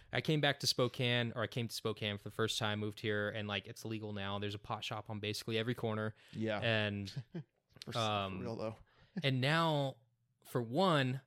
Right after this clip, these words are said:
Speaker 1: I think the weed is much stronger now than what I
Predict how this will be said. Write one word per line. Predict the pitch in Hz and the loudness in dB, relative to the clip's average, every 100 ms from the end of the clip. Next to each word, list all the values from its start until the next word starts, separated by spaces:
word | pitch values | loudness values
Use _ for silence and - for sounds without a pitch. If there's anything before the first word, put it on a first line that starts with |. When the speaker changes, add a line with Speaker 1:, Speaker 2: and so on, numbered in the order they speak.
| - | -8
Speaker 1:
I | |
think | 120 175 - | 0 0 2
the | 113 | 0
weed | 131 147 | 2 2
is | 117 113 | 0 0
much | 123 - | 0 0
stronger | - 123 117 110 | 0 2 2 0
now | 104 101 95 92 _ | 0 -2 -4 -8 _
than | 110 104 98 | -6 -6 -4
what | 104 | -2
I | 104 113 | 2 2